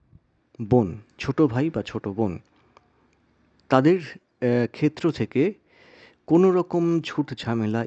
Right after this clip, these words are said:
এলে সেটাকে আলোচনার মাধ্যমে মেটাতে হবে। তাদের দিক থেকে কোনো রকম কিন্তু গণ্ডগোল আসতে পারে, সমস্যা আসতে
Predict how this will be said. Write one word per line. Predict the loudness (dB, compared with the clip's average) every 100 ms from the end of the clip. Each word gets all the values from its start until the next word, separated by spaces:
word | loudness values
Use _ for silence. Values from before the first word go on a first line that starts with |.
| -4
এলে | -2 0 -2 -8 _ _ _ _ _ _
সেটাকে | -8 -4 -2 -2 -4 -6 _ _ _ _ _
আলোচনার | -2 0 0 0 -2
মাধ্যমে | -2 -4 -8 -6 -4 -2
মেটাতে | -2 -4 -8
হবে। | -10 -8 -8 -2
তাদের | 2 2
দিক | 0
থেকে | -6 -4
কোনো | -2 -2
রকম | -4 -6
কিন্তু | -8 -4 -2
গণ্ডগোল | 0 0 0 0 0 0
আসতে | -4 -6 -8
পারে, | -2 -2 -2
সমস্যা | -4 -2 -2 -4 -4
আসতে | -4 -6 -12